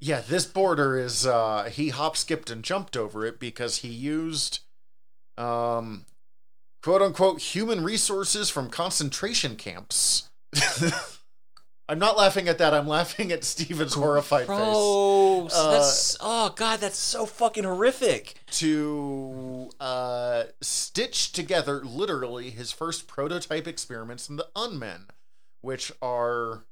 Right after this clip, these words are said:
Speaker 1: he was manipulating genetic stock of random humans to create a subspecies of mutated freaks.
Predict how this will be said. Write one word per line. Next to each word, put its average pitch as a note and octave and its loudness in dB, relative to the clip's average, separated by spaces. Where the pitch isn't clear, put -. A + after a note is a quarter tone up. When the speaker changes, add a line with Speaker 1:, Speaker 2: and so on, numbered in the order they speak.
Speaker 1:
he D3 -2
was C#3 0
manipulating F3 2
genetic D3 -2
stock D3+ 0
of A2+ -2
random D3 -2
humans B2 -6
to A#2 -8
create C#3+ -6
a A2 0
subspecies E3 0
of A#2 -4
mutated E3 -2
freaks. - -2